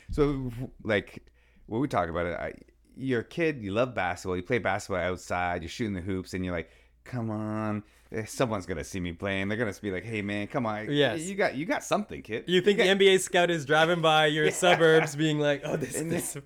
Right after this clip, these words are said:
Speaker 1: and
Speaker 2: this
Speaker 1: you
Speaker 2: five-foot-two kid?"
Speaker 1: Yeah. You're six years old. You don't know any better.
Speaker 2: Yeah.
Speaker 1: You're playing out in the suburbs. They're like, "Ah, wh-, why not?" Um, but then you go and play actual games with people or, or do anything, and you realize, "Oh, you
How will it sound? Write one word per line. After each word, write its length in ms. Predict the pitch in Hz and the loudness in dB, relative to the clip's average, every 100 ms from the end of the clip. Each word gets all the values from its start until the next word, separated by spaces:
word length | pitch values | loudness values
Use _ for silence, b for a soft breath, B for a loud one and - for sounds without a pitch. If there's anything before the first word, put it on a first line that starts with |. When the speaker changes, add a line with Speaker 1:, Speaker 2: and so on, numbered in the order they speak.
| - | -2
Speaker 1:
and 140 | 170 | 6
Speaker 2:
this 140 | 196 | 6
Speaker 1:
you 40 | 165 | 6
Speaker 2:
five-foot-two 840 | 185 214 226 214 196 139 208 233 | 4 4 4 2 2 0 0 0
kid?" 440 | - 202 269 - - | 4 4 4 2 2
Speaker 1:
Yeah. 300 | 180 131 113 B B _ | 4 4 -2 B B _
You're 160 | - 190 | 0 2
six 320 | - 196 - | 2 0 2
years 180 | 143 120 | 0 2
old. 180 | 123 | 2
You 60 | 165 | 2
don't 220 | 170 110 | 0 0
know 160 | 104 98 | -2 -2
any 140 | 98 | -2
better. 280 | 90 101 117 | -2 0 0
Speaker 2:
Yeah. 220 | 139 143 127 | 0 0 0
Speaker 1:
You're 80 | 151 | 0
playing 240 | 147 135 | 0 2
out 100 | 131 | 0
in 60 | 123 | -2
the 100 | 110 | -4
suburbs. 520 | - 113 117 123 139 | -2 0 2 0 0
They're 140 | 135 120 | -4 -2
like, 200 | 117 117 | -4 -4
"Ah, 240 | 131 131 | -4 -4
wh-, 240 | 85 90 76 | -6 -8 -8
why 160 | 101 101 | -6 -6
not?" 240 | 95 - b b b 92 | -8 -12 b b b -2
Um, 420 | 95 95 92 - | 0 0 -2 -4
but 160 | 110 135 | -4 0
then 420 | 185 165 110 110 - | 2 0 -2 -8 -10
you 140 | 117 | -8
go 180 | 120 131 | -2 0
and 120 | 110 | 0
play 220 | 92 143 131 | -2 -2 0
actual 580 | 101 104 - 98 87 | -2 -6 -4 -2 -2
games 320 | 82 107 113 90 | -4 -4 -4 -6
with 140 | 78 | -8
people 280 | 92 80 82 | -8 -6 -4
or, 380 | 82 78 80 80 | -4 -4 -6 -6
or 160 | 87 87 | -6 -4
do 240 | 98 110 | -2 0
anything, 420 | 110 120 92 82 | 0 -2 -4 -4
and 120 | 87 | -4
you 100 | 98 | -2
realize, 260 | 92 87 76 | -2 -4 -4
"Oh, 200 | 80 71 | -6 -6
you 600 | 60 85 95 85 76 - | -6 -6 -6 -6 -8 -12